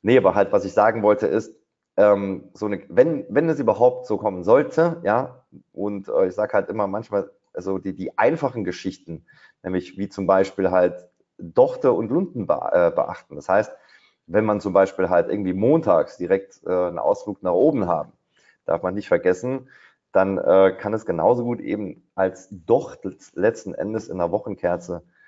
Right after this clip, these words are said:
dann halt enden, ne? Und, ähm, aber umgekehrt natürlich ganz genauso. Das heißt, wir hatten ja schon ein bisschen Bewegung nach unten.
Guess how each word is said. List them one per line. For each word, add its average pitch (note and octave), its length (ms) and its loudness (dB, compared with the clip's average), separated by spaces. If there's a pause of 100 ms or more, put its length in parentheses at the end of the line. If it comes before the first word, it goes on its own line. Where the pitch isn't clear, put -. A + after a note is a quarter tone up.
(300)
dann E2+ 400 -6
halt E2 240 -2
enden, D#2+ 360 -6
ne? C2+ 240 -14 (800)
Und, F2+ 500 0
ähm, F2 480 2 (760)
aber E2+ 220 0
umgekehrt G#2 420 0
natürlich G2 400 -4
ganz F#2+ 240 0
genauso. G2+ 480 4
Das E2 160 -8
heißt, F2+ 200 -6
wir D2+ 120 -16
hatten F#2+ 160 -8
ja A2+ 80 -2
schon A#2 160 -4
ein G#2+ 40 -4
bisschen A2 200 -4
Bewegung A2+ 300 2
nach G#2 160 0
unten. A2+ 600 -8